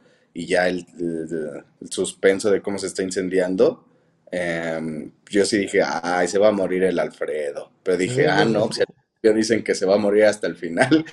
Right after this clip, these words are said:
Speaker 1: <laughs> qué bueno.
Speaker 2: <laughs> Sí, así empezó la película, ¿no?
Speaker 1: <laughs> Sí, y sí me, me puse en suspenso y sentí bonito cómo el, el Toto sacó fuerza hercúlea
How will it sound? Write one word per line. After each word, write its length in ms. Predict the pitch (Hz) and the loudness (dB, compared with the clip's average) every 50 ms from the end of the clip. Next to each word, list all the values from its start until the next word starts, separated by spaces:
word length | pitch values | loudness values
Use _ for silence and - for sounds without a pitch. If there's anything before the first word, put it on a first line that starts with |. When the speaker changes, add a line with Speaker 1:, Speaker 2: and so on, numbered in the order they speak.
| - | -16
Speaker 1:
<laughs> 140 | - - - | -20 -16 -4
qué 120 | - - - | 2 4 4
bueno. 400 | - - - - 113 101 - - | 6 6 4 4 2 -2 -6 -8
Speaker 2:
<laughs> 60 | - 370 392 403 330 - - - 208 214 - 294 | -10 -8 -6 -6 -6 -4 -4 -2 -2 -2 -2 0
Sí, 80 | - 180 | 0 -2
así 180 | 170 156 180 220 | -2 0 -2 -2
empezó 340 | 202 180 208 190 170 226 214 | -2 -2 -4 -4 -2 -2 0
la 180 | 214 208 190 - | 0 -2 -2 -2
película, 680 | 180 170 170 196 220 - - 196 180 175 170 170 175 | -4 -4 -4 -6 -8 -8 -8 -8 -6 -4 -4 -4 -6
¿no? 100 | 180 147 - - 170 - - _ _ _ | -8 -10 -10 -12 -14 -14 -14 _ _ _
Speaker 1:
<laughs> 420 | - 185 175 - - - - 180 | -4 -2 -2 -2 -2 0 0 0
Sí, 200 | 170 - - - 143 139 131 - 143 135 - - 123 - - 123 - - - - - - - - | 0 4 4 4 4 4 4 4 2 2 2 -2 -6 -6 -6 -12 -16 -16 -20 -20 -16 -14 -14 -8
y 120 | - 117 107 - 107 | -6 -4 -4 -4 0
sí 120 | 113 127 | 0 2
me, 140 | 123 135 135 | 4 4 4
me 160 | 127 120 113 104 | 4 2 0 0
puse 200 | - 117 117 131 | -2 0 0 0
en 120 | 135 127 | 0 0
suspenso 520 | 110 101 90 - - 107 104 107 113 - | -4 -6 -10 -6 -2 -2 -2 -2 -2 -4
y 100 | 147 139 123 | -4 -4 -2
sentí 320 | - 101 87 - - 98 | -2 -4 -4 -4 -6 -4
bonito 400 | 92 101 101 101 98 - 104 95 - | -2 -2 -2 -2 -4 -4 -6 -2 -2
cómo 260 | 104 101 104 107 101 | -2 -2 0 0 0
el, 280 | 92 87 85 82 80 - - | -2 -2 -2 -6 -8 -8 -10
el 160 | 95 92 90 | -12 -12 -12
Toto 360 | - - 107 107 107 - 110 | 0 2 2 2 4 2 0
sacó 320 | 98 - 95 - - - 98 | 0 0 -2 -4 -4 -4 -2
fuerza 640 | - - 110 104 - - 110 107 101 92 90 87 - | 2 4 4 4 4 2 2 2 4 4 2 0 0
hercúlea 840 | - 104 95 92 - - _ - 110 113 120 127 143 175 208 254 269 | 0 0 0 0 -2 -8 _ -4 -2 0 2 4 4 4 2 0 -4